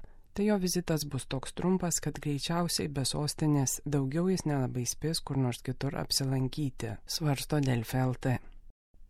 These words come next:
Sibiro Madona bus perkelta į katedrą. Sausio tryliktąją, Laisvės gynėjų dieną,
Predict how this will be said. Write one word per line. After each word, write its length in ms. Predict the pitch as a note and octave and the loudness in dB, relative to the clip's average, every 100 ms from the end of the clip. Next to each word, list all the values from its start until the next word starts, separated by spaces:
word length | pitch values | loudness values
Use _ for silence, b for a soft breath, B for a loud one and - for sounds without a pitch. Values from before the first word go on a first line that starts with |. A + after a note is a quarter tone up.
| - | 0
Sibiro 400 | G3+ D#3 C3 B2+ | 2 4 4 4
Madona 540 | B2+ C3 F#3+ G3 F#3 | 4 4 6 6 6
bus 160 | G3 - | 2 2
perkelta 640 | C#3 C3 D3 D#3+ D3 D3+ | 2 0 2 0 0 0
į 160 | D3 D3 | 0 0
katedrą. 720 | E3+ C#3+ A#2+ A#2+ A2 G#2+ G2+ - - | 0 0 0 -2 -2 -4 -6 -8 -14
Sausio 380 | - A#3+ A3+ F#3+ | -4 0 2 2
tryliktąją, 800 | F3+ G#3 G#3+ F#3 - C3+ B2+ A2+ - | 2 4 4 4 2 2 2 2 2
Laisvės 380 | D#3 D#3 D#3+ D#3 | 2 4 2 0
gynėjų 380 | - D3 C3 B2+ | 4 6 8 6
dieną, 380 | B2+ F3+ F#3 E3 | 4 6 6 4